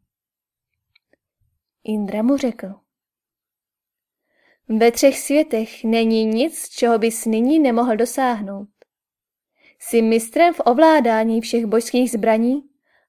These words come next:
a nikdo se ti v boji nevyrovná. Přeji si, abys zničil mé nepřátele,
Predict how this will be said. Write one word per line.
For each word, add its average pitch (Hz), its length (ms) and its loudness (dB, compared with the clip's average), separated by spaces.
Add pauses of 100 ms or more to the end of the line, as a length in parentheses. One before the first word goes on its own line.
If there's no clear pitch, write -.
(120)
a 208 80 0
nikdo 214 360 2
se 359 140 -2
ti 294 140 0
v 190 40 -6
boji 214 280 2
nevyrovná. 202 760 -2 (1400)
Přeji 294 360 4
si, 247 280 -6
abys 214 280 0
zničil 233 440 0
mé 311 180 6
nepřátele, 233 760 -2